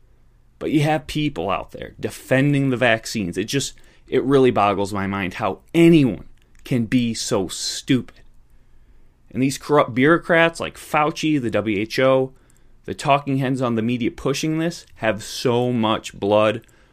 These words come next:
on their hands for their fraud. Now, are they gonna be held accountable? Of course not. But they are the culprits here. No doubt about it. And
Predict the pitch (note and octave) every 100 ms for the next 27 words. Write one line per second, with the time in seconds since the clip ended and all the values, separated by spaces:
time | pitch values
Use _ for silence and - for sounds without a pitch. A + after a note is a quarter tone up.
0 | _ - A2 G#2+ G#2 G2+ G2+ G2+ G2 F#2+
1 | - G2 F#2+ F2+ - F#2+ E2+ - - -
2 | _ _ _ _ - _ _ _ _ -
3 | _ _ _ - - G#2+ G2 - A2 G#2
4 | G2 G2+ F#2+ G#2 G#2+ - B2 B2+ D3 E3
5 | - G4 F#4+ - - - _ - _ _
6 | - G2+ A#2+ A2 - _ - - - A#2+
7 | B2+ - A#2 A2+ F#2+ E2+ - - _ _
8 | _ _ _ _ - A2 A2+ F2+ - -
9 | - - - - - _ _ _ - _
10 | - - _ - _ - - _ _ -
11 | _ - A2 A2+ A2 G2 E2+ D2+ C#2 -
12 | G1+ - - - _ - _ _ _ _
13 | - C3 B2+